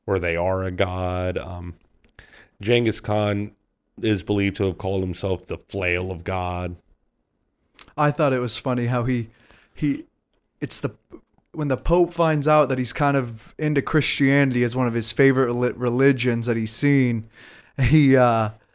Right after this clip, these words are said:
Speaker 2: the Pope sends him a letter, right? Basically
Speaker 1: It's
Speaker 2: saying
Speaker 1: after Genghis is dead, but yes, the Pope does send a letter.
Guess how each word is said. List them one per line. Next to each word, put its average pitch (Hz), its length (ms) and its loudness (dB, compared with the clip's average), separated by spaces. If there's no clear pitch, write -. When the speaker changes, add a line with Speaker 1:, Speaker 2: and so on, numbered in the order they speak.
Speaker 2:
the 135 140 -2
Pope 170 380 8
sends 160 320 0
him 139 100 2
a 123 60 2
letter, 131 360 4
right? 117 360 0
Basically 139 440 2
Speaker 1:
It's 107 120 2
Speaker 2:
saying 135 240 4
Speaker 1:
after 127 180 -2
Genghis 101 460 -2
is 82 160 -8
dead, 85 340 -6
but 78 160 -12
yes, 85 280 -8
the - 100 -14
Pope 107 340 -4
does 95 260 -2
send 90 240 -10
a 85 60 -10
letter. 87 560 -4